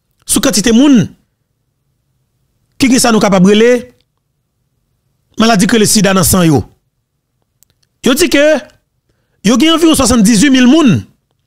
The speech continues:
qui gen sida en Dominicanie. Dans soixante-dix-huit mille moun ça,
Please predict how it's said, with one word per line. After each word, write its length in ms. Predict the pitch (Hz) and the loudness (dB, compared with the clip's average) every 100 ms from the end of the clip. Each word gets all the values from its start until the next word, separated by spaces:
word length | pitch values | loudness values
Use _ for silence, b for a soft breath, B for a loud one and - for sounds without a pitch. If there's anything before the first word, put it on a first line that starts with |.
| _ _ _ _ _ _ - | _ _ _ _ _ _ -2
qui 100 | 240 | -2
gen 100 | 233 | 0
sida 680 | - 262 180 208 214 - _ | -2 0 2 0 -2 -8 _
en 80 | 214 | -2
Dominicanie. 580 | 214 190 160 143 123 - _ _ _ _ _ _ _ _ _ _ _ b b b 151 | 0 0 0 -2 -4 -8 _ _ _ _ _ _ _ _ _ _ _ b b b -2
Dans 180 | 208 | 0
soixante-dix-huit 540 | - 262 370 339 302 277 | 0 -2 0 0 0 0
mille 100 | 269 | 2
moun 140 | 247 | 0
ça, 480 | 208 294 330 175 _ | 0 0 -2 -4 _